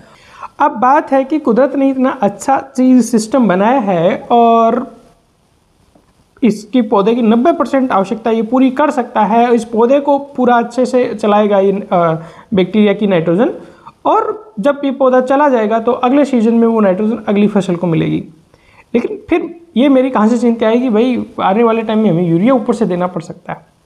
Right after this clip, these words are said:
तो इसे समझें, इसको इसी से समझा जा सकता है कि ये nitrogen कितनी fix करेगा,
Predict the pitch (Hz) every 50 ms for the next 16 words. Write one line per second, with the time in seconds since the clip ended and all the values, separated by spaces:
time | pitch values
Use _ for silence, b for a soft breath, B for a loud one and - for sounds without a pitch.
0 | _ _ _ - 277 285 269 277 277 247 - 170 156 147 139 139 - - - -
1 | _ _ b b b b b b b b _ - 277 277 277 - - 339 339 -
2 | - - 285 269 277 349 339 330 339 339 285 - 254 240 233 233 226 208 190 180
3 | 175 - 180 170 - - 196 208 233 233 - 320 311 254 214 220 277 330 349 320
4 | 240 214 208 214 214 262 269 254 285 320 330 330 - 277 247 - 330 359 392 370
5 | - - 269 277 - - - 202 190 185 170 165 143 147 B